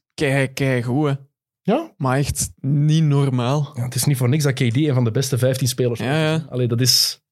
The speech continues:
Speaker 1: Ah, die is echt aan het spelen met die Celtics, hè.
Speaker 2: Ja.
Speaker 1: En dan Kyrie, ja. Die wordt dan denk ik nog wat extra ge-, getriggerd omdat het tegen Boston is.
Speaker 2: Maar natuurlijk, Boston, halve kracht, zonder Jaylen Brown. Ehm, Kemba Walker met die knie.
Speaker 1: Mhm.
Speaker 2: Dus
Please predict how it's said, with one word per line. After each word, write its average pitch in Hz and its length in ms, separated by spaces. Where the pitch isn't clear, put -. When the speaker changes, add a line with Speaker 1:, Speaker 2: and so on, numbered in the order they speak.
Speaker 1:
Ah, 147 180
die 147 100
is 135 60
echt 147 160
aan 175 60
het 165 80
spelen 165 320
met 170 140
die 151 180
Celtics, 131 480
hè. 147 80
Speaker 2:
Ja. 123 220
Speaker 1:
En 131 160
dan 139 300
Kyrie, 131 420
ja. 143 280
Die 139 140
wordt 131 160
dan 127 140
denk 120 160
ik - 100
nog 135 140
wat 127 220
extra 147 320
ge-, - 180
getriggerd 147 600
omdat 147 180
het 135 80
tegen 131 180
Boston 127 360
is. - 240
Speaker 2:
Maar 123 120
natuurlijk, 120 280
Boston, 139 500
halve 120 320
kracht, 123 340
zonder 120 340
Jaylen 113 320
Brown. 123 400
Ehm, 110 380
Kemba 117 260
Walker 123 320
met 123 140
die 120 100
knie. 135 460
Speaker 1:
Mhm. 139 180
Speaker 2:
Dus - 460